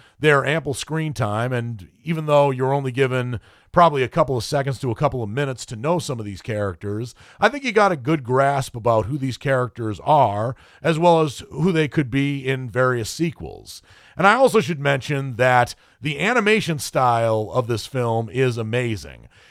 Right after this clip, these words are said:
It is a C G I animated film that actually kinda looks like it's stop motion animation, and I actually really loved the style of the animation in this film.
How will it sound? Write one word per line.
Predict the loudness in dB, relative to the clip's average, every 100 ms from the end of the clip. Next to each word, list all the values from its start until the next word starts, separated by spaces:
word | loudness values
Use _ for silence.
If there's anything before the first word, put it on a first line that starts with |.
| _
It | 6 6 6 0
is | 2 4 4 2 0
a | 0 0
C | -4 -6 -4
G | 0 6
I | 6
animated | 6 0 -2 -4 -6
film | -2 0 0
that | -2
actually | -2 -4 -6 -8
kinda | -10 -10 -8 -2 0
looks | 2 2 2 -2
like | 2 2 0 -6 _ _ _
it's | 2 2 0 -6 -8 -12 _ _ _ _
stop | -8 6 6 6
motion | 4 2 2 -4
animation, | -4 -4 -6 -6 -10 -8
and | 0
I | 0 0
actually | 0 -2 -2 -2 -4
really | -6 -6 -2 0 0
loved | 0 4 6 6 2 -4 -20 -20 _
the | -4
style | -2 6 8 8 6 4 4
of | 6 6 4
the | -4 -4 -4
animation | -2 -2 -2 -4 -4 -8 -6
in | -2 -2 -2 -6 -10 _ _ -2
this | 0 0
film. | -6 -8 -8 -14 -18